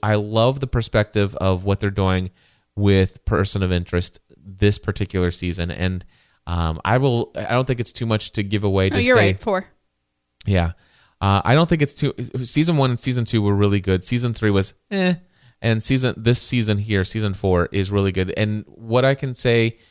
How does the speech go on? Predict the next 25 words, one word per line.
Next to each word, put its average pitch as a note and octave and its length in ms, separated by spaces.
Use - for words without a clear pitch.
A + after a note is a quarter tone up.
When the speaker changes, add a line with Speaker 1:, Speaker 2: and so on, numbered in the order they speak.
Speaker 1:
um, F#2+ 540
is G#2 360
that F#2+ 460
this - 500
year, G2+ 540
this A2+ 240
time, G2 400
instead C#3+ 300
of C#3 120
being A#2 320
invisible G#2+ 480
people G2+ 280
that F#2 140
nobody F#2+ 320
knows, F#2 420
they F#2+ 260
actually F#2+ 300
have F2+ 240
to F#2 60
have F2 360
cover F2+ 280
stories. - 600
What's F#2 140
going G2+ 140
on? - 140